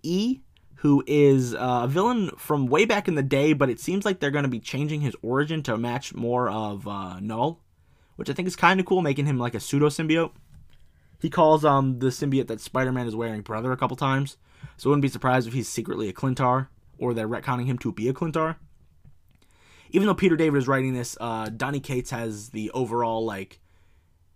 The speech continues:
C F O, uh, C C O job for the event that he's doing, which is the King in Black. So he probably said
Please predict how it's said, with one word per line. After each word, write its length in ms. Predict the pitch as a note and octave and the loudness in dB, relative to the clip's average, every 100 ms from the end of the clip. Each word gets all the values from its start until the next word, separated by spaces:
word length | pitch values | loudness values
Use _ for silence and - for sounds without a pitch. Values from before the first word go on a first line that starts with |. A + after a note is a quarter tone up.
| _ | _
C 380 | - - D#3 C#3 | -8 -4 0 0
F 180 | A#2+ B2+ | 0 -2
O, 200 | A#2+ A2 | -2 -2
uh, 400 | A2 G#2 G#2 - | -8 -10 -10 -12
C 180 | - F3+ | -6 -4
C 220 | F3 B2+ | -2 -2
O 320 | A#2 G#2 F#2+ F#2 - - - _ - | -2 -4 -10 -12 -20 -20 -20 _ -12
job 400 | B2 B2+ A2 G#2 | -4 -4 -4 -6
for 260 | - B2+ A#2+ | -6 -2 -2
the 140 | A#2 | -2
event 220 | A2 A2 | -4 -8
that 100 | G2+ | -10
he's 120 | A2 G#2 | -12 -8
doing, 260 | A2 G2+ | -6 -6
which 140 | G2+ G2 | -8 -12
is 60 | |
the 80 | G2+ | -14
King 140 | G2 | -12
in 60 | G2 | -12
Black. 280 | F#2+ F#2 - | -10 -10 -10
So 320 | A2 G#2 G#2 - _ _ _ _ - | -8 -8 -10 -14 _ _ _ _ -8
he 100 | C#3 | 0
probably 240 | D#3+ D3 | 2 2
said 440 | C3+ D3+ C3 A2+ | 2 2 2 -2